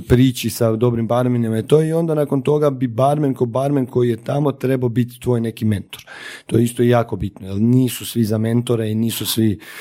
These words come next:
ovaj, ti tipovi. Imamo stvarno jako danas dobrih barmena koji jednostavno nisu, ne da ne želi svoje znanje dat, nego jednostavno nije nekakva osoba koja može dobro to prenijeti, dobro ispričat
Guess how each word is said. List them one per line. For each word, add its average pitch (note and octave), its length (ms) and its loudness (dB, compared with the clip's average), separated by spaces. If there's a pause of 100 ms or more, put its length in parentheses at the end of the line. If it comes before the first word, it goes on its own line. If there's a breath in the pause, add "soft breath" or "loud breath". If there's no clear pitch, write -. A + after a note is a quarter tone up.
(280 loud breath)
ovaj, A2+ 260 4
ti - 200 -4
tipovi. A2+ 320 0
Imamo B2+ 180 0
stvarno C3+ 260 -2
jako C3 220 -4
danas C3 240 0
dobrih B2+ 320 -2
barmena C3+ 420 0
koji C#3 220 -2
jednostavno C#3+ 420 -2
nisu, D3+ 400 0
ne E3+ 160 0
da E3+ 100 0
ne D#3+ 200 0
želi C#3 380 0
svoje C3 400 2
znanje B2+ 340 -2
dat, D#3 280 -2
nego E3 180 0
jednostavno D#3+ 380 2
nije D#3+ 320 2
nekakva C#3+ 400 0
osoba C3+ 380 0
koja B2+ 120 -2
može B2 260 0
dobro A#2+ 280 0
to B2 160 0
prenijeti, B2 440 0
dobro A#2 260 0
ispričat A#2+ 480 -2